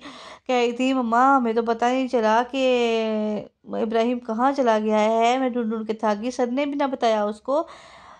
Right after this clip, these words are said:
वो ढूंढ ढूंढ के खुद ही घर आ गए और रो रहे थे दोनों बहन भाई कि कहीं हमें मार ना पड़ जाए, इब्राहिम को कहाँ छोड़ आए हैं।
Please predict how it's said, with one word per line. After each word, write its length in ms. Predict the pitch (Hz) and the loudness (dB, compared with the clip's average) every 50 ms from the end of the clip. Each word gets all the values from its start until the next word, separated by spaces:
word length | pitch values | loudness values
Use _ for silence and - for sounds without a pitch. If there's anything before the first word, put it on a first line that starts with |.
| _ _ _ _ - | _ _ _ _ -8
वो 160 | 269 262 277 285 | -2 0 0 2
ढूंढ 280 | 247 277 269 262 247 | 2 2 2 2 2
ढूंढ 160 | 262 269 269 | 0 -2 -2
के 60 | 269 285 | -2 -4
खुद 200 | - 277 262 233 | -4 -2 -2 0
ही 80 | 262 233 | 0 0
घर 240 | 247 285 285 233 | 2 2 2 4
आ 200 | 220 214 208 208 208 | 4 2 2 2 2
गए 140 | 208 240 247 | 2 2 2
और 140 | 247 240 240 | 4 4 4
रो 200 | 233 220 208 208 220 | 2 2 2 2 2
रहे 160 | 247 254 262 | 2 2 2
थे 260 | 254 277 269 269 269 269 269 - - 220 214 | 2 2 2 2 2 0 -2 -8 -8 -4 -2
दोनों 320 | 220 220 226 240 262 247 | -2 0 0 0 0 2
बहन 240 | 262 254 247 226 226 | 0 0 0 0 2
भाई 240 | 233 226 220 214 233 | 2 2 2 0 -2
कि 160 | 220 - 254 | -4 -8 -6
कहीं 280 | 247 247 233 226 240 247 | -4 -4 -2 -2 -2 -2
हमें 140 | 233 220 220 | -2 -2 -2
मार 260 | 220 214 208 208 220 233 | 0 2 2 2 2 2
ना 120 | 262 277 | 0 -2
पड़ 200 | 262 277 262 247 | 0 0 0 0
जाए, 160 | 233 247 240 247 | 0 0 0 0
इब्राहिम 260 | 233 233 233 233 233 | 0 0 0 -2 -2
को 60 | 233 226 - | -4 -4 -2
कहाँ 240 | 226 226 240 262 254 | 0 2 2 0 0
छोड़ 260 | 254 262 240 220 220 | 0 0 0 2 2
आए 180 | 220 220 214 226 | 0 0 0 0
हैं। 240 | 240 254 269 311 | 0 0 0 -2